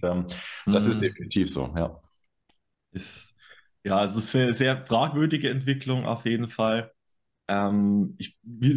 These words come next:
Speaker 2: ich denk mal, wir sind gespannt, wo das Ganze hinführt. Wir hoffen mal,
Speaker 1: Absolut.
Speaker 2: dass das auf jeden Fall irgendwo dann wieder auch zusammenführt, beziehungsweise auch Menschen einfach dann trotzdem,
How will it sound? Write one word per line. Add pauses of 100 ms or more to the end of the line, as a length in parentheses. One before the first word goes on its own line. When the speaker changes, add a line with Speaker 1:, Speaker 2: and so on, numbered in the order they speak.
(140)
Speaker 2:
ich
denk
mal,
wir
sind
gespannt,
wo
das
Ganze
hinführt.
Wir
hoffen
mal,
Speaker 1:
Absolut.
Speaker 2:
dass
das
auf
jeden
Fall
irgendwo
dann
wieder
auch
zusammenführt, (480)
beziehungsweise
auch
Menschen
einfach
dann
trotzdem,